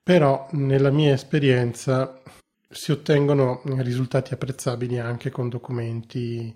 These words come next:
meno buoni dal punto di vista della scansione. Ora, sempre per scopo didattico, proviamo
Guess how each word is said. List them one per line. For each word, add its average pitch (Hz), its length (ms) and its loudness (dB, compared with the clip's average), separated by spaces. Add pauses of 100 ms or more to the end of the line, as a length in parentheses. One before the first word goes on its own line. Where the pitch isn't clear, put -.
meno 139 640 4
buoni 131 880 2
dal 135 180 -2
punto 135 240 -4
di 123 60 -4
vista 131 220 0
della 123 160 2
scansione. 117 720 -8 (420)
Ora, - 600 4
sempre 139 400 0
per 117 340 -2
scopo - 300 -4
didattico, 135 640 -6
proviamo 151 760 0